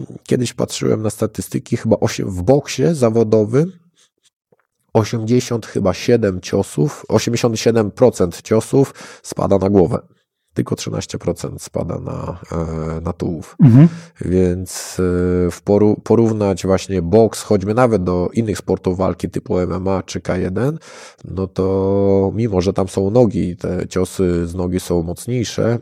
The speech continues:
Speaker 2: Ale
Speaker 1: no
Speaker 2: bardzo
Speaker 1: to
Speaker 2: rzadkie.
Speaker 1: No właśnie o to chodzi, że jak, e, te ciosy są, mimo że są mocniejsze, to spadają raczej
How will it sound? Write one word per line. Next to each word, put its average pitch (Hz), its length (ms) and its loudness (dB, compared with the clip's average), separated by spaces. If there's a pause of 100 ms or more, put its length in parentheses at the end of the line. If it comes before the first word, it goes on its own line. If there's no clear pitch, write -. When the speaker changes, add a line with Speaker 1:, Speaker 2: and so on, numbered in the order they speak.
Speaker 2:
Ale 117 120 4
Speaker 1:
no 135 100 8
Speaker 2:
bardzo 131 180 6
Speaker 1:
to 135 100 6
Speaker 2:
rzadkie. 113 360 4 (420)
Speaker 1:
No 101 200 -6
właśnie 107 480 -8
o 107 80 -6
to 110 120 -8
chodzi, 101 300 -4
że 85 140 -6
jak, 95 380 -6
e, - 40 -6 (920)
te 95 120 -4
ciosy 101 400 -4
są, 104 180 -2
mimo 101 440 -2
że 101 140 -2
są 95 260 -2
mocniejsze, 104 540 -4
to - 120 -6
spadają 95 460 0
raczej 92 420 2